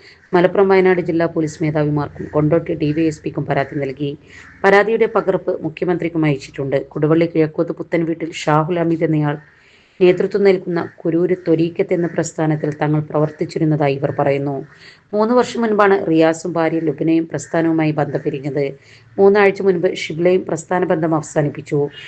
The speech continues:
ഇതോടെ ഗുരുതരമായ സാമൂഹിക മാനസിക പീഡനവും ഒറ്റപ്പെടുത്തലും നേരിടേണ്ടി വരികയാണെന്ന് ഇവർ പറഞ്ഞു. മാതാപിതാക്കൾ കൂടെ താമസിക്കാനുള്ള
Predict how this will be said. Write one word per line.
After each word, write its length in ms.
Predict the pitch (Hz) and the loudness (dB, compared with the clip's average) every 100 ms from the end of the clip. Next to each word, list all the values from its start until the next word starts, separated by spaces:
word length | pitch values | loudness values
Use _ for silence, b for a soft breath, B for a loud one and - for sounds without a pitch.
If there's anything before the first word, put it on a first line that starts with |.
| B - | B -4
ഇതോടെ 360 | 185 190 180 180 | 4 6 6 2
ഗുരുതരമായ 540 | 180 175 196 185 180 | 0 2 2 4 2
സാമൂഹിക 580 | 175 180 165 165 170 165 | 0 -2 -2 -2 -2 -2
മാനസിക 520 | 170 165 165 165 - 180 180 | 0 0 -2 -4 -4 -4 0
പീഡനവും 440 | 165 165 160 165 | 0 2 2 0
ഒറ്റപ്പെടുത്തലും 680 | 156 180 175 165 165 156 156 | -2 -2 0 0 2 2 2
നേരിടേണ്ടി 480 | 151 156 156 170 165 | 0 0 0 0 0
വരികയാണെന്ന് 560 | 165 151 156 151 147 | -2 0 -2 0 -4
ഇവർ 180 | 139 139 151 | -6 -4 0
പറഞ്ഞു. 360 | 139 139 139 143 - _ _ _ - _ _ _ _ - - | 0 -2 -8 -10 -18 _ _ _ -20 _ _ _ _ -18 4
മാതാപിതാക്കൾ 640 | 208 208 240 - 233 220 | 4 6 2 2 0 0
കൂടെ 320 | 214 190 185 | -2 2 4
താമസിക്കാനുള്ള 880 | 196 190 185 - - 185 175 170 165 | 4 2 0 -6 0 0 2 0 0